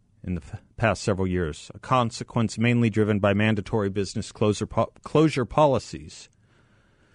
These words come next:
By the end of twenty twenty-two, the pandemic had cut twelve point two trillion dollars from U S G D P.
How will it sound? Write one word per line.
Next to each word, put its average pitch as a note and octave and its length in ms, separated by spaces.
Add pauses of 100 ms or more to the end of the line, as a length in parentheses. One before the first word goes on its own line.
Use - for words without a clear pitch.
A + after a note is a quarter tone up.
(300)
By A#2 100
the B2+ 140
end C#3+ 100
of B2+ 120
twenty C3+ 280
twenty-two, C3 460
the A#2+ 100
pandemic A#2+ 600
had A2+ 180
cut - 260
twelve C#3+ 380
point C#3 300
two C3 200
trillion D#3+ 840 (400)
dollars A#2 480
from G2 220
U G2+ 180
S E2+ 260
G G2+ 200
D E2+ 120
P. F2+ 340